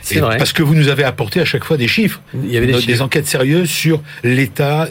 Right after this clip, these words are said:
Speaker 2: d'esprit, l'état de santé
Speaker 1: C'est ça.
Speaker 2: mentale des salariés, et on a vu au fur et à mesure comment ils réagissaient.
Speaker 1: Mhm.
Speaker 2: Alors, euh, au travers justement de cette,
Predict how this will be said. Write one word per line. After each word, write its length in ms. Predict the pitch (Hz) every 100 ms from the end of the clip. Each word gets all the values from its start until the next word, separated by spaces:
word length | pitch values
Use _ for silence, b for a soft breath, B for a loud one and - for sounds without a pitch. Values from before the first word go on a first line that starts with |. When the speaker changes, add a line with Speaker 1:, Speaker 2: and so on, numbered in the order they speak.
| 101
Speaker 2:
d'esprit, 580 | 104 117 - - 139 156
l'état 280 | 131 123 123
de 40 |
santé 360 | - 131 117 143
Speaker 1:
C'est 40 | 131
ça. 40 |
Speaker 2:
mentale 480 | 123 101 135 143 127 B B B 98
des 120 | 98 117
salariés, 640 | 139 123 110 127 147 123
et 80 | 113
on 120 | 117
a 80 | 113
vu 140 | 110
au 100 | 139
fur 200 | 95 143
et 20 | 113
à 40 |
mesure 440 | 110 95 127 113
comment 180 | - 113
ils 120 | 120 104
réagissaient. 560 | 110 98 98 - 104 95 B B -
Speaker 1:
Mhm. 120 | 113
Speaker 2:
Alors, 240 | 127 139 107 B - 107
euh, 280 | 113 107 104
au 120 | 127 117
travers 340 | 143 143 135
justement 400 | 110 - 131 127
de 180 | 113 104
cette, 340 | 90 117 98